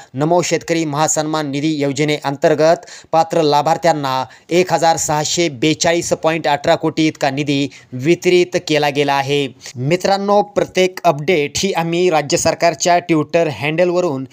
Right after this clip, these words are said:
किंवा जीआरनुसार आपल्यापर्यंत आम्ही पोहोचवत असतो, त्यामुळे आम्ही कधीही खोटी माहिती सांगण्याचा प्रयत्न करत नाही. तर मित्रांनो, आज राज्याचे नवीन वर्ष सुरू झाले असून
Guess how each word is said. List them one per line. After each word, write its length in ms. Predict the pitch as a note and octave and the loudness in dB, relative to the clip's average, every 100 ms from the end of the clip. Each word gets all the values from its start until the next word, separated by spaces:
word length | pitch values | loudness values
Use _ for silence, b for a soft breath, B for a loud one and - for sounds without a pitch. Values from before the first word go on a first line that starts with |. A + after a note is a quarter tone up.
| B - | B 0
किंवा 300 | F3 E3+ E3+ | 2 4 2
जीआरनुसार 800 | C#3 - E3+ E3 E3 - E3 E3+ | 0 2 2 2 -2 2 2 2
आपल्यापर्यंत 640 | D3+ - D#3 - D#3+ E3 | 0 0 -2 0 -4 0
आम्ही 260 | D3 D3 D#3 | -2 0 -4
पोहोचवत 520 | - - D3+ D3 F3+ | -4 0 0 2 2
असतो, 440 | F3 - D3 C3+ B B - | 2 2 0 0 B B -6
त्यामुळे 460 | E3 E3 E3+ E3+ F3 F3+ | 2 2 2 0 0 -2
आम्ही 240 | D#3+ E3+ - | -4 -4 -2
कधीही 440 | D#3+ F3 F3 C#3 C3 b _ | 2 2 2 0 -4 b _
खोटी 320 | - F3 G#3 | 0 0 2
माहिती 340 | F#3 D#3+ F3 E3+ | 0 0 -2 -2
सांगण्याचा 500 | D#3+ D3+ D3 - D3+ | -2 -2 -2 0 0
प्रयत्न 440 | D3+ D3 D3 D3+ | 2 -2 0 -2
करत 300 | D3 C#3+ C#3 | 0 0 0
नाही. 360 | C3+ C3+ C3+ B2+ - B B B _ _ | 0 -4 -4 -8 -12 B B B _ _
तर 120 | F3+ | 2
मित्रांनो, 500 | F#3+ F3+ F#3 G3 G3 | 2 2 2 2 2
आज 440 | G3+ E3+ E3 F3 - | 2 4 4 4 0
राज्याचे 520 | D3+ D3+ E3+ - F3 | -2 2 0 2 0
नवीन 320 | D3+ D#3 G3+ | 2 2 2
वर्ष 280 | F#3 F3 F#3 | 2 2 0
सुरू 320 | F3+ - E3 | -2 0 0
झाले 220 | D#3+ D3+ | 2 2
असून 400 | D#3 D#3+ - F3+ | 2 2 2 0